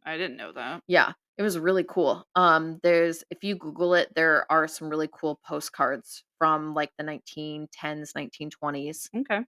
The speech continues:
Speaker 2: from that era.
Speaker 1: Hmm.
Speaker 2: Um, I think it closed in, like, the nineteen forties,
Speaker 1: Mm-hmm.
Speaker 2: um, early nineteen forties, uh, because the area just kept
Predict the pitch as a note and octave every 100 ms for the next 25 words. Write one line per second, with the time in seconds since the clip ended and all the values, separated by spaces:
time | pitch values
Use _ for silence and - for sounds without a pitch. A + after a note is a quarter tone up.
0 | - D#3+ D3+ C#3 - B2+ - - - A#3
1 | B3+ - - F#3+ E3+ E3 - F#3 G#3 G3+
2 | - - F#3 F3 F3+ F3 D#3+ D#3 D3+ C#3
3 | - D3+ D3+ - - D#3+ - D#3 F3+ C4
4 | D#4 - - _ _ _ _ _ G3+ G3+
5 | A3+ _ - E3+ D#3 D3+ E3+ F3 F#3 F#3
6 | - F#3+ F#3 F#3 G3+ A#3 - _ _ _
7 | _ _ _ - - E3+ E3 D#3+ D#3 F3
8 | G3 F#3 F#3+ E3 E3 D#3+ D#3+ - -